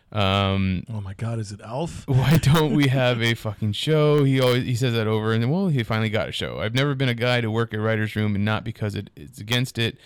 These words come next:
Speaker 1: It's just 'cause he's always done indie stuff, so Mark Bernardin will be great for that. He's gonna have that indie show." Um,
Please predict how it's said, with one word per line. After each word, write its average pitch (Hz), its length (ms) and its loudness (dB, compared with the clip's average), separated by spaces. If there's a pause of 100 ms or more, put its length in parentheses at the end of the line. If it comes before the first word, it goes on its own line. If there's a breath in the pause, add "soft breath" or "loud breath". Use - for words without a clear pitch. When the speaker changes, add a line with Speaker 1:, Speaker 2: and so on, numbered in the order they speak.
(360 loud breath)
Speaker 1:
It's 110 100 -12
just 98 180 -8
'cause 101 120 -6
he's 104 160 -4
always 101 200 2
done 107 140 -4
indie 120 280 0
stuff, 104 280 0
so 101 120 -6
Mark 101 260 -2
Bernardin 98 500 -2
will 104 120 -6
be 90 100 -6
great 98 280 -4
for - 100 -10
that. 95 280 -4
He's 110 180 -10
gonna 92 280 -6 (240)
have 95 180 -8
that 95 140 -8
indie 98 220 -6
show." 95 340 -8 (560 soft breath)
Um, 92 640 -2